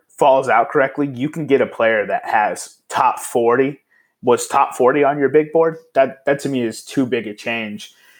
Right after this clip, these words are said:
And I see what the N F L is going for. The Rooney Rule hasn't worked. Two G Ms and four coaches is a seventeen-year low. It's clearly not working. And for a league that is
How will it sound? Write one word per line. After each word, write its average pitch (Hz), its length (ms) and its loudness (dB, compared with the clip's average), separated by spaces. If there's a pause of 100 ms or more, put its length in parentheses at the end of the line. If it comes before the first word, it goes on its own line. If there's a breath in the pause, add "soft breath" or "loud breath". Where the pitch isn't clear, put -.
(240 soft breath)
And 113 320 2 (100)
I 120 140 2
see 151 480 4
what 135 180 6
the 113 100 4
N 117 120 4
F 117 160 2
L 101 200 4
is 95 120 -4
going 110 340 2
for. 104 460 0 (380)
The 110 100 0
Rooney 120 240 0
Rule 110 320 4
hasn't 113 320 0
worked. 101 480 -2 (580 soft breath)
Two 135 180 4
G 123 200 2
Ms 117 320 2
and 95 100 -10
four 120 220 4
coaches 104 420 0
is 92 140 -10
a 95 80 -10
seventeen-year 107 800 0
low. 95 380 0 (1200 soft breath)
It's - 360 -2
clearly 151 340 4
not 123 260 4
working. 104 400 0 (140)
And 113 160 -4
for 107 140 2
a 107 80 2
league 123 300 2
that 107 120 2
is 95 140 -6